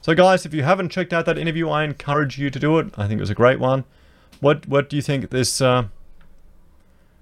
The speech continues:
this will all say for the state of Queensland or for the nation?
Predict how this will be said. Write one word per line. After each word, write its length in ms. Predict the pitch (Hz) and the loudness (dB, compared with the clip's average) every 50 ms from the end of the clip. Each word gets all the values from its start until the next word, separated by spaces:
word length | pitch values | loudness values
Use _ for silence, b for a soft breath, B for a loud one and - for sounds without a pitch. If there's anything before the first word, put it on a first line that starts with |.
| _ _ | _ _
this 220 | - 113 - - | -8 -8 -6 -4
will 160 | 123 117 113 113 | -2 0 2 4
all 180 | 117 113 117 | 4 4 2
say 360 | 107 - - 123 113 104 101 | 0 0 0 2 2 2 2
for 280 | 92 - - 98 98 92 | 0 -2 -4 -4 -4 -4
the 80 | 95 95 | -4 -2
state 220 | - - 107 101 | 2 2 2 2
of 100 | 98 - | 2 0
Queensland 460 | - 139 139 127 - - 131 123 - - | 0 0 0 2 2 2 0 0 -2 -4
or 220 | - 110 120 120 | -2 -2 -2 -2
for 400 | 120 - - 123 123 123 120 117 | -2 -4 -4 -2 -2 0 -2 -2
the 80 | 113 117 | -2 -2
nation? 500 | 120 120 127 127 - - - - - | -2 -2 -2 -2 -4 -8 -10 -10 -12